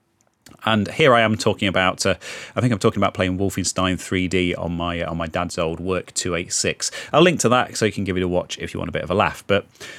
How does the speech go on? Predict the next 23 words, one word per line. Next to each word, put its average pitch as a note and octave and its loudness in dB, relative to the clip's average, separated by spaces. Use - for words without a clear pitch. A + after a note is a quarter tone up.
yeah, G#3+ 6
this - 6
isn't, D3 2
uh, A#2 6
this C#3+ 0
isn't A#2+ 0
the A2 2
mistake. F#2 -2
Other F3 4
than A3+ 4
correct-, - 0
correcting C3+ 0
Adrian G#2+ 2
about, G2+ -4
uh, F#2 -4
I A2 0
B F#2+ -2
M F#2 -2
P F#2+ -4
Cs F2+ -4
and F2 -4
where F2+ -2
they're F2 -2